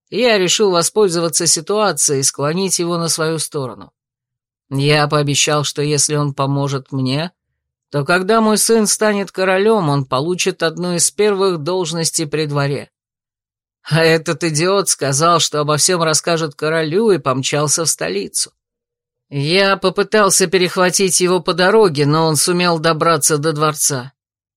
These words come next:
К сожалению для маркиза, его величество был в отъезде.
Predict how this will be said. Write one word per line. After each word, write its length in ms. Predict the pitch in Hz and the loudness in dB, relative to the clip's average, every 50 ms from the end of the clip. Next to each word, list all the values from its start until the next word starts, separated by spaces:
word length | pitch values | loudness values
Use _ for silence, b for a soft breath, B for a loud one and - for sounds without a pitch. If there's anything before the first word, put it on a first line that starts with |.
| _ _ _ _ _ _ - | _ _ _ _ _ _ -10
К 60 | - | -6
сожалению 680 | - - 151 151 165 202 226 254 262 254 254 247 240 | -4 -2 0 0 2 4 4 4 4 4 4 2 2
для 160 | 226 240 226 | 4 2 4
маркиза, 580 | 214 214 214 202 - - 240 262 240 202 214 220 | 4 2 0 0 -2 -2 -2 0 0 2 4 4
его 200 | 202 190 208 214 | 4 4 4 4
величество 560 | 202 208 214 220 208 - - - 190 208 202 | 4 2 2 0 0 -2 -2 -2 -2 -2 0
был 200 | 175 202 196 196 | 2 2 2 4
в 60 | 190 | 2
отъезде. 640 | 185 180 - 180 175 175 165 139 120 - - - - | 2 0 -2 -4 -4 -4 -4 -4 -4 -6 -10 -14 -18